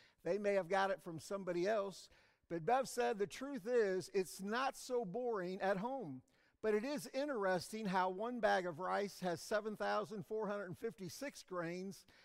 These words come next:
and another bag has seven thousand four hundred and eighty-nine." That's when you know you are officially bored, when you are counting the rice. And this we found, uh,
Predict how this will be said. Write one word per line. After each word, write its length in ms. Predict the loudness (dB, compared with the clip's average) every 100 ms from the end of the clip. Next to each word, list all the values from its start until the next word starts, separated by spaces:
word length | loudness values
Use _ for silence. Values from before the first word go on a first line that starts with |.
| _ -2
and 120 | 0
another 400 | 2 4 4 2
bag 400 | 2 4 2 2
has 180 | -2 -2
seven 360 | 0 0 0
thousand 480 | 0 2 2 -2 -8
four 240 | -6 -4 -2
hundred 300 | -4 -6 -8
and 100 | -6
eighty-nine." 880 | -4 -2 -4 -2 -2 -2 -4 -8 -14 _ _ _ _ _ _ -6
That's 320 | 0 2 0 -4
when 140 | -6
you 140 | -4
know 440 | 0 0 0 -2 -10 -18 _ -12
you 160 | -6
are 120 | -4 -6
officially 680 | -4 -4 -4 -4 -2 -2 -4 _ _ -8
bored, 500 | -2 0 0 -2 -4
when 140 | -6
you 140 | -4
are 80 | -6
counting 500 | -6 -8 -8 -10 -12 -14 -14
the 80 | -8
rice. 600 | -4 -2 -4 -10 -20 _ _ _ _ _ -8
And 160 | -4
this 240 | -2 -4 -6
we 100 | -10
found, 540 | -4 -2 -2 -2 -8 -14 -6
uh, 140 | -2